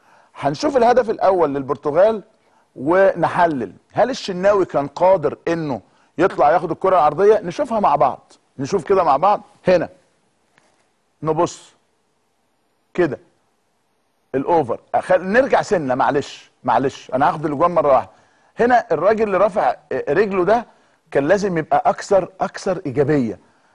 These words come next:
لانه دايما بقول معظم النار من مستصغر، من مستصغر الشرر.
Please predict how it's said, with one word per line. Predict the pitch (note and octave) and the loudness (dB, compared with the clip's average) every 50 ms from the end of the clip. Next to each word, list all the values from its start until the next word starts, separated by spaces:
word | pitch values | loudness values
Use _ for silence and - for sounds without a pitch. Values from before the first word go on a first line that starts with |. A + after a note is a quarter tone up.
| _ _ | _ _
لانه | B2 C3 D3+ E3 E3 D#3+ D3 - - | 2 2 2 2 -2 -4 -4 -4 -2
دايما | C3 D#3 F3+ F#3+ F#3 | 0 0 2 2 0
بقول | E3 D3+ E3 F3 | 0 0 0 0
معظم | F3 F3+ F3 F3 D#3+ E3 D3+ D3 | 0 -2 -2 0 -2 -2 -2 -2
النار | C#3+ D3+ E3+ F3+ F3 | -2 0 2 2 2
من | D#3 C#3+ C3+ | 0 -2 -4
مستصغر، | C3+ C3 B2 - D#3+ E3 D#3 C3+ C3 B2+ B2+ C3 - | -4 -6 -4 0 0 0 2 2 0 0 0 -2 -4
من | C3+ C3 B2 | -6 -6 -4
مستصغر | B2 B2+ A#2+ - E3+ E3+ D3 D3 C3+ A#2+ | -4 -6 -4 -2 -2 0 2 0 0 0
الشرر. | A#2 - - C3 G#2 F#2+ | -2 0 0 0 0 0